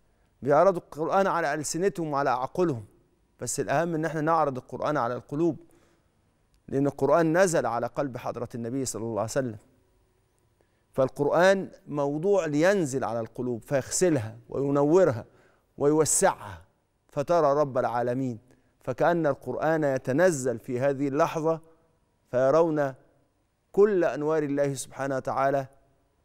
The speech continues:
ويبقى القرآن ساعتها ألم نشرح لك صدرك، فالقرآن يشرح الصدور. وإن شاء الله إحنا في البرنامج،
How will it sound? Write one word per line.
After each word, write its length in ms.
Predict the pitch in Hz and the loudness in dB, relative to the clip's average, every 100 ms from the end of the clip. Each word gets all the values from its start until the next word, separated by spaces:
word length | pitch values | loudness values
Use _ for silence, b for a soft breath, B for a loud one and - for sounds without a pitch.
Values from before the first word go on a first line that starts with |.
| _ | _
ويبقى 380 | 117 147 170 - | 0 2 2 0
القرآن 440 | 143 - 131 143 143 | -6 -4 -4 0 0
ساعتها 600 | 135 127 143 131 123 117 _ _ _ 127 | 0 0 0 -2 -4 -6 _ _ _ 0
ألم 240 | 143 139 | 0 2
نشرح 420 | 135 - 135 - | -2 -4 -8 -8
لك 200 | 123 123 | -8 -8
صدرك، 420 | 123 113 107 107 - _ - - _ _ | -8 -8 -8 -10 -14 _ -20 -20 _ _
فالقرآن 520 | - 120 - 120 131 135 | -10 -8 -4 0 0 0
يشرح 340 | 135 - - | -2 -6 -14
الصدور. 540 | 104 - 113 120 107 - _ _ _ _ _ _ _ _ _ _ _ _ - | -12 -12 -10 -10 -12 -18 _ _ _ _ _ _ _ _ _ _ _ _ -6
وإن 120 | 143 | -2
شاء 280 | 151 233 226 | 4 6 6
الله 360 | 190 190 185 113 _ _ _ - | 6 4 2 -2 _ _ _ -20
إحنا 180 | - 156 | -12 -10
في 60 | 135 | -8
البرنامج، 680 | 127 131 170 175 143 131 | -4 0 2 2 0 -2